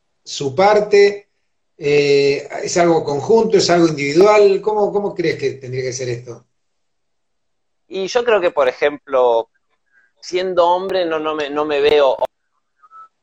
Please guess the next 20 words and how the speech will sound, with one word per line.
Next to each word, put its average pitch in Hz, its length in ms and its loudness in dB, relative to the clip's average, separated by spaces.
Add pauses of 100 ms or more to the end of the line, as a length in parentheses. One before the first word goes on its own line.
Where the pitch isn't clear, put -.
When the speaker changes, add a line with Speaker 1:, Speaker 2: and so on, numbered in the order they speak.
(3500)
Speaker 2:
distinto, - 340 -10 (1200)
en, 127 220 -10
en 131 180 -14
un 143 100 -10 (160)
lugar 131 200 2
distinto, 127 500 -10
digamos. 110 560 -6 (240)
No 131 100 -8
es 139 80 -6
lo 139 140 -4
mismo 143 300 -6
estar 139 300 -2
desde 123 240 -2
el 120 60 -4
lado 131 220 2
de 123 120 -4
los 120 140 -10
privilegios 131 720 -6
del 123 180 -8
que 107 280 -8